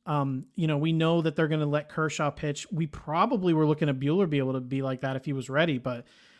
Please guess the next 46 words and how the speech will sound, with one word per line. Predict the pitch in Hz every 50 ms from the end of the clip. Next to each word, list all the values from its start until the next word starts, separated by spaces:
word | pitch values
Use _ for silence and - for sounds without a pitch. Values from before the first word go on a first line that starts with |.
| - _ _ _ _ _ _ -
yeah, | 185 175 202 208 196
I | 170 151
mean, | 151 151 147
you, | 151 160 -
you | 170 156
mentioned | 170 185 202 208 - 208 196
Jack | 202 196 190 -
Flaherty, | - 185 170 170 165 165 165
but | 165 165
it's | 170 151 -
kinda | - 202 208 202
weird | 180 165 175 175 170 170 160
because | 160 147 - 165 151 156
of | 143
how | - 160 156
the | 151 147
Cardinals | - - 156 151 151 147 143
situation | - 165 147 - 160 151 151 147 - 151 143
played | - 156 143 143 139
out. | 135 139 139 135 139 - - - - - - - _ _ _ _ _ _ _ _
Um, | - 147 147 147 147 151 160 185 - -
if | 190 160 - 208
I | 185 185
can | - - 180 147
get | - 175 196 -
him | - 175 175 -
to | - 156
fall, | - - - - 147 147 147 156 160 165 185 185 190 - - _ _ _ _ _ _ _ -
I'd | 156 160 156 147
be | 156 160 147
willing | 143 151 151 156 156 151
to | 147
take | - 160 156 151
them. | 160 156 147
He | 156 147
didn't | 151 151 151
really | 151 151 143
fall | 139 - 143 139
that | 143 139 135 -
far | - 143 139 131
in | 127 135
ours. | 131 127 135 143 147 156 156 - - - - - - - -
But | 156 151 160
yeah, | 180 170
in | 151 160 165
general, | 151 131 143 147 165 185 208 220 226 233 -